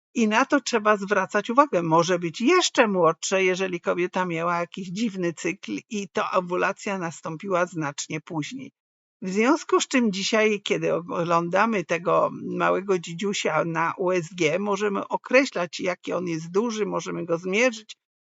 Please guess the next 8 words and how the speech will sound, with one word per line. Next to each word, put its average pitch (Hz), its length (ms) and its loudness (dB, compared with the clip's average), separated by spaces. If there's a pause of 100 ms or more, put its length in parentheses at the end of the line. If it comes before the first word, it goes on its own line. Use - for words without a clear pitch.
(140)
możemy 220 440 4
porównać 202 580 2
jego 185 240 2
cechy 226 360 0 (300)
i 269 100 8
na 277 80 8
tej 254 160 -2
podstawie 220 680 0